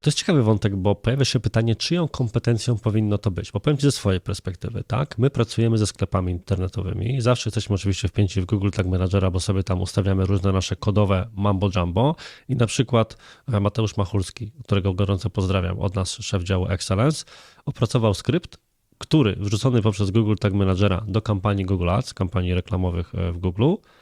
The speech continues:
sprawdza, czy po wejściu z tych kampanii strona działa, czy nie. Więc jeżeli ona nie działa, to kampanie są w tym momencie,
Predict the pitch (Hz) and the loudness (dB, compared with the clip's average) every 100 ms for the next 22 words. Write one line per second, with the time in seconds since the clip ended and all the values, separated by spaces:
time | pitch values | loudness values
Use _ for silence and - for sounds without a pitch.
0 | _ _ _ - - 151 127 92 107 135 | _ _ _ -12 -2 0 2 2 2 2
1 | - - 101 123 - 110 - - 101 87 | -2 -2 0 0 0 -4 -4 -2 -2 0
2 | 92 104 123 - 113 117 98 90 98 - | -2 0 -4 -2 0 2 0 0 -2 -4
3 | 101 87 - _ 98 110 110 117 110 104 | -6 -6 -10 _ -4 2 2 2 2 2
4 | 98 87 87 95 127 101 - 90 110 101 | 2 2 2 2 0 0 -2 0 0 0
5 | - 92 - 98 95 95 - 98 95 | -2 -6 -2 -2 0 0 0 0 0